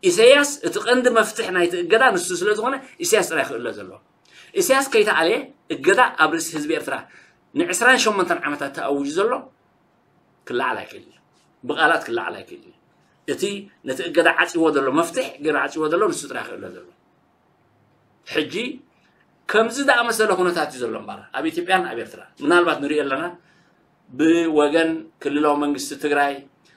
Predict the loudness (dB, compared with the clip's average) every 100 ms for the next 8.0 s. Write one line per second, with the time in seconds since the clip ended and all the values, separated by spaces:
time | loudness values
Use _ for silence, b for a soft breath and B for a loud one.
0 | b 2 6 10 10 10 6 6 2 2
1 | 0 0 -4 -2 0 2 0 -2 0 2
2 | 4 4 4 4 6 6 6 4 0 -8
3 | _ 0 0 0 -14 _ b b b _
4 | -2 0 2 2 -2 -14 _ _ _ _
5 | _ -6 0 2 4 2 -2 -10 -8 -6
6 | -6 -4 0 2 2 2 2 -2 -4 -6
7 | -4 -2 -2 -4 -16 b b -8 -6 -4